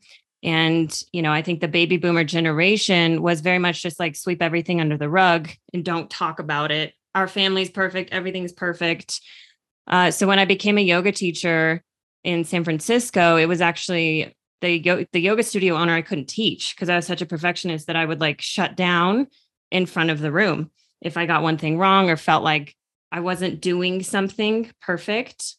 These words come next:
It just completely, I would not be able to talk, not be able to teach. My brain would basically go blank,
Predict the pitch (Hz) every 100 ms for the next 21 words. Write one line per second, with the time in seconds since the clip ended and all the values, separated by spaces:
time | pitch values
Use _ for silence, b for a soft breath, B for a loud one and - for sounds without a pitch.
0 | - 180 151 190 170 160 - 214 160 -
1 | 202 190 185 180 175 170 175 175 156 _
2 | 185 165 165 156 151 151 220 214 214 156
3 | 165 151 143 - 202 190 - - - 180
4 | - _ 190 175 175 165 156 156 151 143
5 | 147 160 147